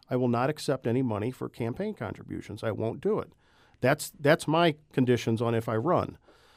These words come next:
And the committee, the Republican Central Committee, said, "We want you to run." So that's kinda how that worked. So, yes, you're right. I would have, uh, disagreed with the majority of the council on the nurse issue,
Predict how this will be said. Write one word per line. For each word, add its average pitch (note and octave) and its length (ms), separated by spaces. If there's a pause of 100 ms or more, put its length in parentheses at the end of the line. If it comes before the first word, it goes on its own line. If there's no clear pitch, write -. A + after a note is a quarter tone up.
(240)
And A#2 320
the A2+ 80
committee, C#3+ 360
the C3 60
Republican B2 440
Central B2+ 280
Committee, B2+ 320
said, B2 380 (260)
"We A#2+ 140
want B2 240
you C#3 40
to C3+ 60
run." F3 320 (580)
So - 240
that's C#3 200
kinda C#3+ 220
how C#3 180
that C3+ 240
worked. D3 380 (100)
So, B2+ 480 (280)
yes, D#3 300
you're D#3 100
right. D#3+ 220
I A#2+ 80
would C3 220
have, F3 140 (220)
uh, A#2 280 (340)
disagreed A#2+ 540
with A2+ 100
the A#2+ 60
majority A2 380
of G#2 40
the G#2+ 60
council A2 420
on A2+ 160
the G#2+ 80
nurse A2+ 320
issue, G#2 520